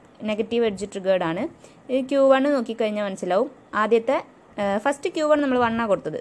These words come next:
So വൺ ആയിരുന്നു. ഫസ്റ്റ് ക്ലോക്ക് പൾസ് കിട്ടിക്കഴിഞ്ഞപ്പോൾ നേരെ അത് സീറോ ആയി, പിന്നെ സീറോ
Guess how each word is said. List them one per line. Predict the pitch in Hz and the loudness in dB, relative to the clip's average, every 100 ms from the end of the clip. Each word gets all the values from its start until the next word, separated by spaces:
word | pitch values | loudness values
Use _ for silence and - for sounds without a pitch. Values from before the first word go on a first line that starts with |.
| - | -6
So | 233 214 | -2 -2
വൺ | 196 196 180 | -2 -4 -6
ആയിരുന്നു. | 160 226 339 - - - | -6 -6 -8 -14 -10 -2
ഫസ്റ്റ് | 269 - 392 | -2 -2 -2
ക്ലോക്ക് | 320 262 262 | 0 0 0
പൾസ് | 240 - 269 | -2 -2 -4
കിട്ടിക്കഴിഞ്ഞപ്പോൾ | 247 - 196 170 165 165 254 - - - - - - 254 | -6 -2 0 0 -2 0 0 0 -12 -20 -20 -20 -14 -6
നേരെ | 240 233 226 | -2 2 4
അത് | 196 - - 202 | 2 0 -2 0
സീറോ | 208 202 190 | 2 4 4
ആയി, | 175 240 - - - | 4 0 -6 -12 -6
പിന്നെ | 220 247 320 - - - | -2 -2 -2 -6 -16 -6
സീറോ | 277 | 0